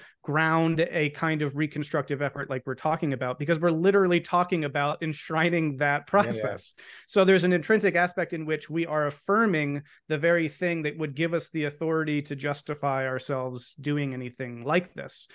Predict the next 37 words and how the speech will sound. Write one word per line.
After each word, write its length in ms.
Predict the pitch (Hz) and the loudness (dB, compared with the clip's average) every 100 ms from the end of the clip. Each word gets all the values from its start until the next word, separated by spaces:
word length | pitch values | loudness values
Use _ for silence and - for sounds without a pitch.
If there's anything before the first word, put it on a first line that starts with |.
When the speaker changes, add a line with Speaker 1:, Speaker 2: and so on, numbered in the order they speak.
| - | -10
Speaker 1:
And 100 | 156 | -6
it's 120 | 151 | -6
because 440 | 147 156 - 170 151 | -4 -4 0 0 0
of 80 | 143 | -6
the 120 | 147 | -4
architecture 640 | 160 165 147 147 - 139 | -2 -2 -4 -8 -6 -6
of 80 | 127 | -4
meaning 280 | 170 202 185 | -2 0 0
making 640 | 180 165 175 - 165 311 147 - - | -2 -4 -6 -8 -6 -6 -10 -16 -6
and 240 | 147 143 | -4 -2
the 60 | 143 | -2
normativity, 880 | 156 156 147 160 147 143 139 139 | -2 -2 -4 -4 -2 -4 -4 -6
uh, 260 | - 131 127 | -6 -6 -6
and 120 | 135 135 | -8 -6
the 60 | |
values 500 | 127 135 143 143 135 | -4 -4 -2 -4 -6
that 140 | 135 131 | -6 -8
are 100 | 131 | -6
kind 200 | 139 135 | -6 -6
of, 60 | |
again, 300 | 131 147 135 | -6 -4 -6
intrinsically 540 | 151 143 147 139 - 135 | -8 -8 -6 -6 -8 -10
caught 240 | - 139 | -6 -6
up, 160 | 147 131 _ _ | -4 -8 _ _
up 200 | 151 143 | -10 -10
in 240 | 151 139 131 - - | -8 -8 -8 -12 -10
entities 380 | 160 147 147 147 | -6 -4 -4 -4
more 140 | 143 | -6
successfully, 600 | - - 135 143 139 139 - _ | -6 -8 -6 -4 -6 -6 -10 _
successfully 500 | - 175 170 165 156 | -6 -2 -2 0 -2
trying 200 | 156 151 | 0 -2
to 40 | |
navigate 380 | 143 139 143 147 | 0 0 0 -2
their 100 | 147 | -2
environments 480 | 143 131 139 143 135 | -2 0 -2 -2 -4
by 80 | 147 | -4
processing 580 | - 135 139 147 139 | -2 -2 -2 -4 -4